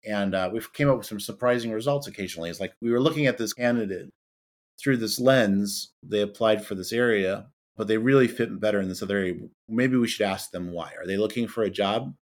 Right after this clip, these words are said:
change? Are they looking for a career change? Or are they miscategorized?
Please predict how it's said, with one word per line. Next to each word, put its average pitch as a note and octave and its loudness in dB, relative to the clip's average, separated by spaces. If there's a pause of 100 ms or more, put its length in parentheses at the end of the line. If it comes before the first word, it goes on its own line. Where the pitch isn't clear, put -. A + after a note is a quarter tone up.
(120)
change? F3+ -2
Are F2 -2
they F#2+ -2
looking G2 -4
for F2+ -6
a E2 -4
career A#2 -4
change? D#2+ -8
Or F#2 0
are F#2 0
they F2+ -4
miscategorized? D3 -2